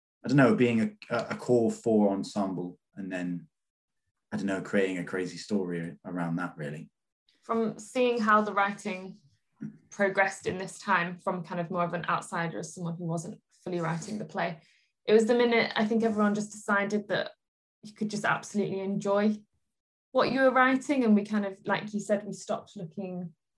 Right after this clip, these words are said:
Speaker 2: for the, the kind of abstract, kind of mo-, metaphorical sense. It was just what everyone, what came naturally to everyone. Um,
Speaker 1: Yeah,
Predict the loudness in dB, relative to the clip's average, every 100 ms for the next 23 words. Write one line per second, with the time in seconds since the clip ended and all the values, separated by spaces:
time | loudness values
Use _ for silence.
0 | _ _ _ _ _ _ _ _ -4 -2
1 | 0 0 -2 -10 -14 -8 -8 -6 -4 -4
2 | -4 -6 -6 -10 -20 -20 -14 -8 -6 -4
3 | -4 -4 -2 -2 -2 -2 -2 -2 -6 -4
4 | -2 -2 -4 -12 -14 -12 -12 -12 -12 -12
5 | -8 -6 -4 -4 -4 -6 -8 -8 -6 -2
6 | 0 0 -2 -4 -4 -2 -2 -2 0 -2
7 | -2 _ _ _ _ -4 -2 0 -2 -6
8 | -10 -16 _ _ -10 -10